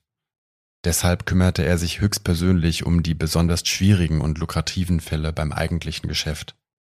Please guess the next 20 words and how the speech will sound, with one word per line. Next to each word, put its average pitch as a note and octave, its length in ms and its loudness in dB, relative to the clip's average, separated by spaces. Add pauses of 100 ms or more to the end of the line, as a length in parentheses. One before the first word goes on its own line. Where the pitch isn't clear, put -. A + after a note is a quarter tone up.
(640)
Zurzeit G2+ 420 4
hatte F2+ 220 0
er E2 180 4
auch E2 140 0
eine E2 180 0
Frau F2+ 420 0
von E2 360 -2
der D#2+ 160 -2
Traumpartnerseite D#2+ 960 -4
an D#2 140 -4
der D2 160 -6
Angel. D#2 300 -4 (1400)
Wie F2 160 0
sie E2 320 2
wirklich F2+ 360 0
aussah, G2+ 520 4
wusste E2+ 280 -2
er D2 80 -2
noch D2+ 200 -2
nicht. - 380 -4